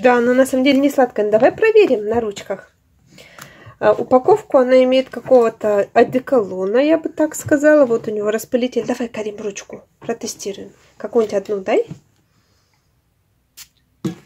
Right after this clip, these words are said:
Вот. Понюхай. Какой запах? Вкусный?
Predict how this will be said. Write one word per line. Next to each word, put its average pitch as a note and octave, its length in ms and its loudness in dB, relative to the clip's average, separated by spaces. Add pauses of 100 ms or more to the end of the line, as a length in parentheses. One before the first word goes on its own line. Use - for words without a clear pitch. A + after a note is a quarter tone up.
(520)
Вот. A3 640 -2 (640)
Понюхай. D4+ 460 2 (420)
Какой C4 300 2
запах? - 400 -8 (180)
Вкусный? C5+ 420 0